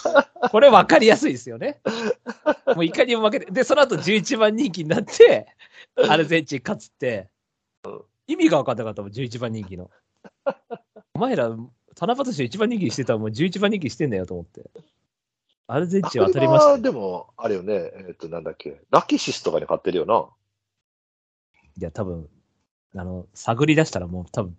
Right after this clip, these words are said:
Speaker 1: 相当いいとこに勝って。
Speaker 2: <laughs> そうやな。
Speaker 1: ラックリマはマジでガチで、ガチ勢ですからね。
Speaker 2: <laughs> そうですね。
Speaker 1: オール、オールカマーでラキシスで勝ってます。
Speaker 2: そうやんな。
Speaker 1: はい。いやー、いい馬だったな、ラックリマ。
Speaker 2: そう思いますね。
Speaker 1: はい。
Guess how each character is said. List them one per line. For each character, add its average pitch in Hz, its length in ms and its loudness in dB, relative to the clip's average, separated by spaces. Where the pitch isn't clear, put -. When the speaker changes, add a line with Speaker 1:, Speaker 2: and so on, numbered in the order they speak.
Speaker 1:
相 139 220 -6
当 143 120 0
い 135 80 0
い - 40 2
と 139 120 -4
こ - 60 2
に - 60 0
勝 - 200 -2
っ 339 80 6
て。 - 60 -12
Speaker 2:
<laughs> - 1000 -6
そ - 140 -10
う 120 40 -8
や - 60 -14
な。 120 80 -4
Speaker 1:
ラ 139 200 6
ッ - 20 -18
ク 175 200 2
リ 170 120 10
マ 165 100 10
は 156 80 8
マ 160 140 8
ジ 147 80 0
で 139 60 4
ガ 147 160 4
チ 131 80 -10
で、 127 140 0
ガ 143 160 2
チ 156 120 -2
勢 139 140 4
で 110 60 -14
す - 100 -8
か 101 100 -6
ら 98 60 -8
ね。 98 240 -12
Speaker 2:
<laughs> - 140 -12
そ 175 180 2
う 202 40 6
で 196 80 8
す - 60 -12
ね。 123 100 0
Speaker 1:
オ - 20 4
ー - 0 -
ル、 - 20 8
オ - 20 10
ー 202 40 8
ル 196 80 8
カ 214 140 2
マ 180 80 8
ー - 20 6
で 135 80 2
ラ 165 100 8
キ 160 80 -4
シ - 120 -8
ス - 80 -14
で 113 80 -10
勝 135 140 -2
っ - 40 -20
て 110 60 -12
ま 90 60 -12
す。 - 160 -20
Speaker 2:
そ 202 320 -2
う - 20 -2
や 92 60 -6
ん 113 60 -18
な。 104 420 -4
Speaker 1:
は 117 120 -4
い。 92 100 -12
い 107 40 0
や 98 280 2
ー、 104 60 2
い 143 120 2
い - 20 0
馬 233 140 0
だ 185 60 2
っ 220 60 -6
た 202 140 -4
な、 151 160 -2
ラ 190 80 -2
ッ 185 40 -4
ク 175 80 -6
リ 175 60 -2
マ。 180 160 -4
Speaker 2:
そ - 100 -18
う - 20 -14
思 73 140 -18
い - 20 -18
ま 76 120 -12
す 92 100 -18
ね。 101 220 -10
Speaker 1:
は 107 160 2
い。 - 120 -2